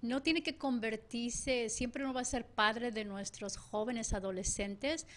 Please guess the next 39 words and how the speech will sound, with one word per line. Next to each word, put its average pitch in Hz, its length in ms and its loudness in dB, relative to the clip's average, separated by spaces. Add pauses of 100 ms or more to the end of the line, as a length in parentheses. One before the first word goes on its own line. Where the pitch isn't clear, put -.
(200)
pero 240 160 0
sí 269 240 4
podemos 254 400 0
ser 240 360 0
a 208 120 -2
sus - 280 -2
amigos, 226 560 -2
¿no? 233 380 -2
Y 220 200 -2
una 262 240 -4
cosa 262 300 -2
que 269 120 -6
muchas 233 320 -6
veces 240 400 -6
aquí, 247 560 -2
por 220 260 -4
diferentes 220 500 -2
circunstancias, 220 680 -2
espe-, 220 220 -8
especialmente 311 640 0
la 311 100 0
mamá 240 240 -2
aquí 254 160 -4
en 269 60 2
los 262 120 -2
Estados 240 440 -2
Unidos, 214 320 -4
donde 214 200 -4
hay 214 100 0
mucha 247 280 -4
liberación, 208 840 0
donde 196 220 -4
la 185 100 -2
mamá 185 240 0
ya 233 140 0
se - 140 -4
va 208 140 0
a 214 80 -4
trabajar, 185 840 2